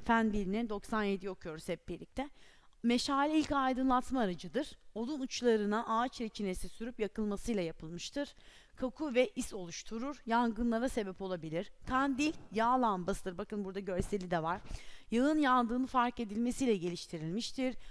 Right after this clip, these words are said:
Oyulmuş taş içine öl-, ölmüş hayvan yağları konulması ile yapılmıştır.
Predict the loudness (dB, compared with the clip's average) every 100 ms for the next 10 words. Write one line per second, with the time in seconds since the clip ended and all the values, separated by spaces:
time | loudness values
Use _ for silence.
0 | -12 -4 -2 0 0 -2 -2 2 2 2
1 | -4 -10 -4 -2 0 0 -2 -4 -6 -6
2 | -4 -2 -2 -4 -4 -2 0 2 0 2
3 | 2 2 0 -4 -4 -2 0 0 0 0
4 | 0 -2 -6 -10 -10 -8 -2 -2